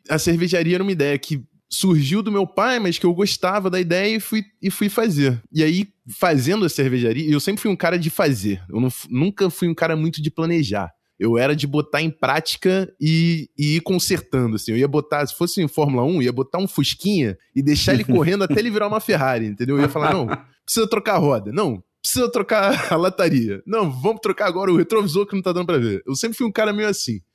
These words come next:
Speaker 1: E aí a cervejaria foi isso. Eu fui apanhando pra caramba e entendendo que aquilo ali era uma coisa enorme que eu não tinha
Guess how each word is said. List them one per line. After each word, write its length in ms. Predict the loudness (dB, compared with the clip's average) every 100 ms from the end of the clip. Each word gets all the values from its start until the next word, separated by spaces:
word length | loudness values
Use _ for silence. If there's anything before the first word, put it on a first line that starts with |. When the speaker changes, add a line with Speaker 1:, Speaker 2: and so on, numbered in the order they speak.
| 0
Speaker 1:
E 100 | 2
aí 240 | 4 4
a 60 | 2
cervejaria 600 | 2 2 2 2 0 0
foi 180 | 2 4
isso. 320 | 4 4 0
Eu 60 | -2
fui 200 | 2 0
apanhando 640 | 0 -2 0 2 0 0
pra 180 | -2 0
caramba 560 | 0 2 2 2 0
e 80 | 0
entendendo 560 | 0 0 2 2 2 -2
que 200 | -2 -2
aquilo 240 | 0 0
ali 140 | 2
era 100 | 2
uma 100 | 0
coisa 300 | 0 0 0
enorme 500 | 0 2 2 2 2
que 280 | -2 0 2
eu 100 | 4
não 100 | 2
tinha 320 | 0 0 0